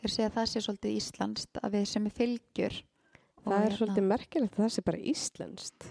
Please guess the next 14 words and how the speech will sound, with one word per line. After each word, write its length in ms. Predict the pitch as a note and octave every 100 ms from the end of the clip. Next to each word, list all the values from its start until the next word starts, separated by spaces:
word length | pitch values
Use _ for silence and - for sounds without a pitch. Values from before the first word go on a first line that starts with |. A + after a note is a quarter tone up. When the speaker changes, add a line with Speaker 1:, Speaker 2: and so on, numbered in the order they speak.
| -
Speaker 1:
Já. 340 | G#3+ G3+ G3
Speaker 2:
Ég 120 | F#3 E3+
hélt 220 | - F#3
einhvern 220 | C4 A3+ G3+
veginn 100 | F#3
að 120 | -
allir 460 | - - - G#3 F#3
væru 320 | A#3 B3 G3+
með 220 | F#3+ A3
fylgjur. 540 | - A#3 B3 - - - - -
Speaker 1:
En 100 | G#3+
það 120 | G#3+
sem 140 | A3+
að 120 | G#3+